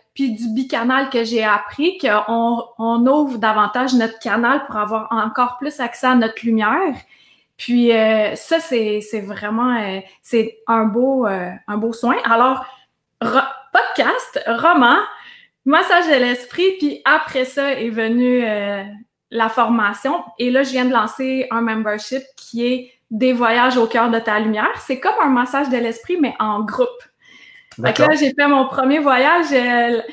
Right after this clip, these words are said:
Speaker 1: la semaine dernière. On a un chaque mois et c'est, euh, c'est, c'est merveilleux, euh, Sylvain. J'étais tellement émue quand je l'ai fait parce que je me suis dit, « Waouh, je suis rendue là.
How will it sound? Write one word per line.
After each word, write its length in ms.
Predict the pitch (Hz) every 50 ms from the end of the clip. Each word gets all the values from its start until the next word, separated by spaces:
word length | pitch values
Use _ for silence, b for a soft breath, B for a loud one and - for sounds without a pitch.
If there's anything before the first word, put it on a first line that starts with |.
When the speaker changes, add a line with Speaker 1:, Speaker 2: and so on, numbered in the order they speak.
| - _ _
Speaker 1:
la 160 | - 254 262
semaine 280 | 262 - 277 285 294 285
dernière. 440 | 262 262 254 269 254 254 330 508 -
On 140 | 302 247 247 247
a 180 | 240 - -
un 100 | 277 302
chaque 380 | 311 - - 285 240 240 - -
mois 340 | 262 254 269 294 349 403 B B B B _ -
et 140 | 254 262 254
c'est, 480 | 254 - - 240 240 240 240 240 233
euh, 360 | 226 226 226 226 220 220 214 214 214 - _ _ _ _ _ _ _ _ _
c'est, 280 | - - - 269 254 -
c'est 160 | - - 269 254
merveilleux, 800 | 262 277 277 269 254 254 240 240 247 262 285 285 294 285 247
euh, 100 | 226 214
Sylvain. 560 | 220 - - 254 240 220 247 262 277 285 294 285 285 B B B _
J'étais 260 | - 247 247 - 262 254
tellement 460 | - 415 453 539 480 427 440 440 370
émue 320 | 285 254 240 247 302 359 -
quand 140 | 285 247 240
je 100 | 226 226
l'ai 220 | 214 214 214 226
fait 280 | 226 - - 320 330 320 -
parce 180 | 254 247 -
que 100 | - 262
je 440 | 254 247 - _ _ _ _ _ 262
me 80 | 240 240
suis 160 | 240 - 262
dit, « 160 | 247 311 311
Waouh, 400 | 311 277 269 294 349 415 403 349
je 60 | 277 -
suis 160 | - - 269
rendue 460 | 247 277 339 415 359 294 262 269 262 247
là. 160 | 254 285 339